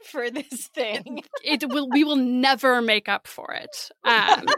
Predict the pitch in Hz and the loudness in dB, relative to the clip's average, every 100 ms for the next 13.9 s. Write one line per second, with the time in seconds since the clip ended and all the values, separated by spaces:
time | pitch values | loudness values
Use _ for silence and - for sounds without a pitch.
0 | - 427 214 320 330 - 311 320 320 285 | -2 -6 2 4 6 6 4 4 2 2
1 | 285 269 247 233 220 214 220 214 190 208 | 2 2 2 4 4 2 0 -2 -4 -8
2 | - 190 190 196 - 254 240 240 254 226 | -6 -6 -6 -8 -6 -8 -2 2 2 0
3 | 226 220 214 196 190 - - - - 214 | -2 -2 -2 -2 -4 -4 -12 -10 -8 -6
4 | 202 - 208 190 180 165 226 - _ 202 | -6 -2 2 2 0 -6 -10 -16 _ -8
5 | - - _ - - - - - 247 220 | -8 -16 _ -20 -20 -20 -18 0 4 4
6 | 226 240 294 359 302 285 240 226 - 233 | 2 -4 0 0 -2 -2 -2 -2 2 2
7 | 240 269 233 233 226 214 208 - 247 220 | 2 -4 -4 -4 -6 -8 -8 -10 -6 -4
8 | 214 208 208 240 330 240 - - 277 - | -4 -6 -6 -4 -4 -4 -6 -8 -8 -8
9 | - - - - 311 330 - 330 269 262 | -10 -14 -16 -4 -2 0 -2 -2 0 0
10 | 240 - 339 320 262 226 - 269 415 349 | 0 0 -2 0 -2 -2 -4 -2 0 2
11 | 285 311 233 262 262 269 240 - 196 190 | 2 0 -2 -4 -4 -4 -4 -6 -8 -6
12 | 214 240 202 180 - - 226 208 202 214 | 0 2 2 -2 -6 -8 -4 0 0 0
13 | 202 202 - 262 - - - - | -2 -2 -4 -2 -2 -4 -8 -10